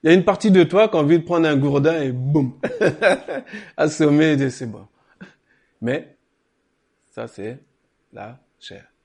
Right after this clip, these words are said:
L'esprit, lui, il est plus fort. Donc, l'esprit, lui, te conduit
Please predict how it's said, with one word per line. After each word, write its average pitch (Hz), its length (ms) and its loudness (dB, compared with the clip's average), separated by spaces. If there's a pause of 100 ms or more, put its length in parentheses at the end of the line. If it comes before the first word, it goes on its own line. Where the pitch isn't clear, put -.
(520)
L'esprit, 151 340 -12
lui, 175 280 -12 (220)
il 117 100 -12
est 110 40 -10
plus 110 140 -18
fort. - 320 -20 (500)
Donc, 156 320 -10 (340)
l'esprit, 190 680 -6
lui, 175 300 -4
te 165 80 -8
conduit 160 640 -4